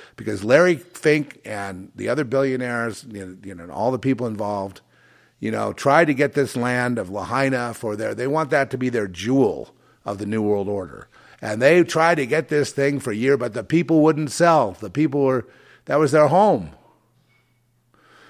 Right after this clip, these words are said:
And Lahaina was kind of shanty town, you know, compared to all the modern hotels and everything, you know what I mean? Older, you know, power lines up above, you know, not modern at all. And they wanted to modernize it. And, um,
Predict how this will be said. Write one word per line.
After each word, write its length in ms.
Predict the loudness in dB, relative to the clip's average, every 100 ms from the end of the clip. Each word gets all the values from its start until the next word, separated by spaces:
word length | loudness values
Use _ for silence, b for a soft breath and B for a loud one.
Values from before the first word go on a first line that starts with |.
| b
And 480 | -2 2 4 2 -6 _ _ _
Lahaina 480 | -2 0 2 2 4
was 160 | 0
kind 280 | -2 -2 -2
of 200 | -2 -6 _ _ -8
shanty 500 | -4 -2 -2 -2 -4
town, 560 | -2 -2 -4 -6 -10 -16 _ _
you 100 | -6
know, 140 | -6 -4
compared 380 | -4 0 2
to 60 | 2
all 120 | 0
the 80 | -2
modern 300 | -4 -4 -4
hotels 400 | -6 -2 -2 -2
and 80 | -6
everything, 420 | -12 -12 -12 -10
you 80 | -8
know 80 | -6
what 100 | -8
I 60 |
mean? 260 | -10 -10 -8
Older, 560 | -6 -6 -6 -8 -10 -16 _ _ _ _ _ _ _ _ _ _ _ _
you 60 | -20
know, 60 |
power 300 | -4 0 0
lines 320 | -2 -4 -6 -8
up 120 | -8
above, 260 | -8 -6
you 120 | -2 -2
know, 80 |
not 260 | -2 -2 -2
modern 400 | -4 -4 -4 -8
at 100 | -8
all. 280 | -4 -4 -4
And 80 | -6
they 120 | -8
wanted 300 | -6 -8 -8
to 60 |
modernize 600 | -8 -4 -4 -6 -10 -10
it. 120 | -12 -16 _ b b b b b b b
And, 340 | -4 0 0 2
um, 480 | 2 2 -2 -6